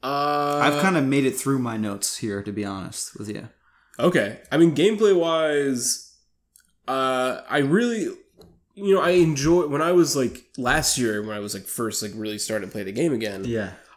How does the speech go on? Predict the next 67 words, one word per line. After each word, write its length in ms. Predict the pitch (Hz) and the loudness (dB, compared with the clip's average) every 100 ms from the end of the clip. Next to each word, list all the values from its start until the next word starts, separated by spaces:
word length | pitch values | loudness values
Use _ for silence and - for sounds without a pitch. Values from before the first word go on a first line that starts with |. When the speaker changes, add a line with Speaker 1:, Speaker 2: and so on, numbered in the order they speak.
| - | 2
Speaker 1:
I 120 | 196 | 6
was 260 | 190 170 151 | 8 8 6
having 240 | 143 135 | 2 2
a 60 | 127 | 0
really 240 | 120 117 | 0 0
good 160 | 113 110 | 0 -4
time 160 | 113 | -4
playing 240 | 107 104 104 | -4 -6 -6
it. 100 | 101 | -6
Like, 120 | 110 | -4
like, 140 | 127 | -2
once 180 | 135 185 | 0 0
everything 240 | 196 190 175 | 0 0 -2
kinda 180 | 165 | -6
clicked 280 | 120 - 131 | -6 -6 -8
for 100 | - | -4
me, 260 | 135 139 131 | -2 0 0
and 80 | 113 | -2
I 60 | |
kinda 200 | 104 113 | -6 -8
felt 220 | 101 110 101 | -8 -8 -8
like 180 | 104 101 | -10 -12
I 60 | |
was 80 | 101 | -14
back 220 | 120 104 104 | -12 -12 -12
in 80 | |
two 140 | 104 113 | -12 -12
thousand 280 | 110 107 107 | -10 -8 -4
seven 340 | - 110 110 | -4 -4 -8
playing 260 | 113 107 104 | -10 -10 -10
games 280 | 107 107 | -10 -8
like 180 | 113 107 | -8 -6
that. 300 | 117 120 123 - | -6 -8 -8 -2
Speaker 2:
Yeah. 260 | 127 101 87 | 0 0 -2
Speaker 1:
You 80 | 131 | 0
know 60 | 131 | 2
what 80 | |
I 40 | 131 | 2
mean? 200 | 135 139 | 2 2
Like, 200 | 117 110 - - - | -2 -6 -16 -20 -6
the 60 | 139 | 0
game 200 | 147 143 | 2 4
didn't 180 | 143 135 | 2 2
feel 220 | 139 127 | 2 2
as 260 | 107 120 | 0 -2
dated. 320 | 117 123 120 117 | 0 0 2 0
If 120 | 120 | 2
anything, 280 | 160 135 127 | 4 4 2
it 80 | |
kinda 180 | 127 120 | 0 -2
felt, 200 | 117 123 | -2 -4
like, 180 | 110 107 | -4 -4
modernized 560 | 107 107 113 117 120 120 | -4 -4 -4 -4 -4 -4
in 60 | |
a 20 | |
way, 160 | 120 120 | -4 -4
and 80 | 117 | -4
I 40 | |
was 80 | 110 | -4
like, 100 | 107 | -6
"This 100 | 127 | -6
game 200 | - 277 | -8 -6
still 260 | 269 - 175 | -6 -4 -6
feels 320 | - 165 143 | -4 -4 -2
really 300 | 113 123 104 - | -4 -6 -6 -8
good." 380 | 123 113 110 110 | -8 -6 -6 -2
Speaker 2:
Yeah. 300 | 123 110 | 0 0